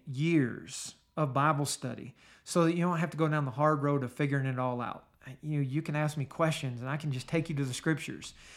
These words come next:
You can say, "I don't understand that." And then I can take you to scriptures that will help you to understand that. Instead of you spending countless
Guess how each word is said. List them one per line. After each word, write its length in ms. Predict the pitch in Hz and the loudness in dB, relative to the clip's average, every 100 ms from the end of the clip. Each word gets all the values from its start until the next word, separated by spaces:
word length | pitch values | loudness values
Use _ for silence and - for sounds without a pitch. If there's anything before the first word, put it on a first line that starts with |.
| - - | -20 -8
You 120 | - 151 | 0 2
can 140 | 180 | 2
say, 220 | - 151 | 4 6
"I 120 | 143 | 8
don't 200 | 175 165 | 8 6
understand 480 | 160 151 139 170 165 | 4 2 2 0 0
that." 180 | 127 - | -2 -6
And 80 | 147 | -2
then 140 | 147 | 4
I 80 | 151 | 4
can 160 | 160 165 | 4 2
take 240 | 170 156 | 0 0
you 80 | 165 | -4
to 160 | - 151 | -2 -4
scriptures 560 | - 170 165 - 151 | -2 0 0 0 0
that 200 | 139 147 | 2 0
will 100 | 151 | 0
help 300 | 143 170 170 | 2 0 0
you 80 | 143 | 0
to 120 | 135 | 0
understand 560 | 139 135 131 - 127 120 | -2 -4 -4 -4 -6 -6
that. 220 | 104 110 _ - - - | -10 -14 _ -20 -20 0
Instead 340 | 160 151 185 185 | 2 4 4 4
of 120 | 156 | 2
you 100 | 165 | -2
spending 440 | 151 - 143 135 | -2 -2 -2 -2
countless 520 | 135 180 202 196 180 | -4 -2 -2 0 -2